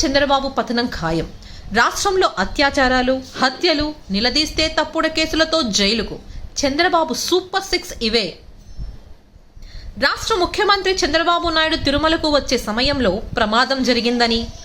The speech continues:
ఆయన ప్రాణాలను కాపాడిన కలియుగ శ్రీ వెంకటేశ్వర స్వామి లడ్డూతో చంద్రబాబు నాయుడు రాజకీయాలు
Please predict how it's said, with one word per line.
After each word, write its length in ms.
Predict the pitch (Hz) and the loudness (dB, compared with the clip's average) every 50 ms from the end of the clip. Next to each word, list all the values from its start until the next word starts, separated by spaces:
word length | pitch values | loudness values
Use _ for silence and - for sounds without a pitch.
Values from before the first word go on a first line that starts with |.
| - - - - - 262 | -18 -20 -20 -6 0 2
ఆయన 340 | 294 359 453 480 480 466 466 | 2 2 2 2 0 0 2
ప్రాణాలను 500 | - 285 294 330 427 466 466 427 440 427 | 2 2 4 4 4 4 4 0 0 2
కాపాడిన 420 | 392 339 320 320 320 311 311 302 285 | 2 2 2 2 2 2 2 2 0
కలియుగ 440 | 285 - 269 269 277 311 320 311 | 2 0 0 0 0 0 0 0
శ్రీ 240 | - - - 262 269 | 0 0 0 0 0
వెంకటేశ్వర 600 | 226 226 220 226 - 294 294 320 320 - - 302 | 2 0 0 0 0 0 0 0 0 2 0 0
స్వామి 320 | 294 - 302 262 254 240 220 | 0 2 0 0 0 0 0
లడ్డూతో 560 | 208 196 185 190 311 359 359 359 285 190 - - - - - - _ - 254 | 2 2 2 4 4 4 4 2 0 -2 -4 -8 -14 -20 -20 -18 _ -4 -2
చంద్రబాబు 420 | 247 254 302 311 311 311 311 311 302 | 0 2 2 2 2 2 2 0 0
నాయుడు 420 | 277 269 254 262 262 262 202 156 | 0 2 2 2 2 0 0 2
రాజకీయాలు 600 | 170 165 185 214 269 262 269 285 277 277 277 | 2 2 2 2 0 0 0 0 2 2 2